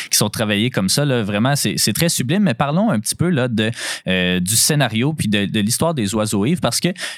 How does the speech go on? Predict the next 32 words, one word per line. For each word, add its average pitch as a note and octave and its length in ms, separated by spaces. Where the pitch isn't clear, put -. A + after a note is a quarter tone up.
euh, F#2+ 180
tout F#3+ 100
le F3 60
long F#3 120
du D#3+ 100
visionnement, A#2+ 420
là, D#3 120
j'ai G#2 120
visionné, G#2 480
euh, F#2+ 200
le F#2+ 160
film, C3 320
euh, F2 160
il E2+ 160
y F2 60
a F2 60
quelques G2 280
jours D#3 240
et G#2 80
puis, A#2+ 360
euh, A2 200
tout - 80
le E3+ 60
long F#3 100
du D#3+ 80
visionnement, A2 600
je - 100
me G2 80
suis B2+ 280
questionné C3 420
à F#3 60
savoir A2 460